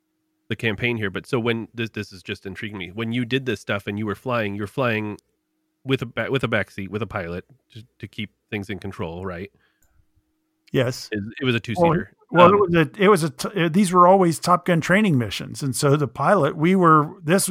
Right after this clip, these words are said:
Speaker 2: I usually flew when we were, uh, back and forth to, um, uh, to the mission. Like, you know, after we
Speaker 1: Oh,
Speaker 2: took
Speaker 1: okay.
Speaker 2: off,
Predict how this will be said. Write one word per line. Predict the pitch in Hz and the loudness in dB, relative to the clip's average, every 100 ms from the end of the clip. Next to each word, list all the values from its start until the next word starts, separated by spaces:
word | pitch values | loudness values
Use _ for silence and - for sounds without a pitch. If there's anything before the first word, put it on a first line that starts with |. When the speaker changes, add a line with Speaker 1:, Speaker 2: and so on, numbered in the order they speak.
| 185 | -6
Speaker 2:
I | - 185 | -2 2
usually | 202 190 156 170 135 | 4 4 4 2 0
flew | - 160 175 156 123 127 - _ | -2 2 4 6 4 -2 -8 _
when | 143 147 139 | 0 2 2
we | 143 | 2
were, | 139 131 127 123 | 2 4 4 2
uh, | 117 117 - _ | -2 -6 -14 _
back | 139 156 147 | 0 0 -2
and | 120 | -8
forth | - 143 135 - - | -4 0 0 -2 -12
to, | - 131 123 120 | -6 -2 -2 -2
um, | 110 110 110 110 _ _ _ _ _ _ _ _ _ _ | -4 -8 -10 -14 _ _ _ _ _ _ _ _ _ _
uh, | 127 123 135 _ | -10 -10 -10 _
to | - 151 127 | -2 2 2
the | 123 127 - 208 | 0 -2 -6 -2
mission. | 139 120 - 113 - - | -2 -2 -6 -14 -20 -10
Like, | 123 110 | -8 -4
you | |
know, | 143 | 0
after | 139 135 139 | 0 0 -2
we | 135 | -2
Speaker 1:
Oh, | 113 | -2
Speaker 2:
took | 117 | -4
Speaker 1:
okay. | - | 2
Speaker 2:
off, | 131 | 2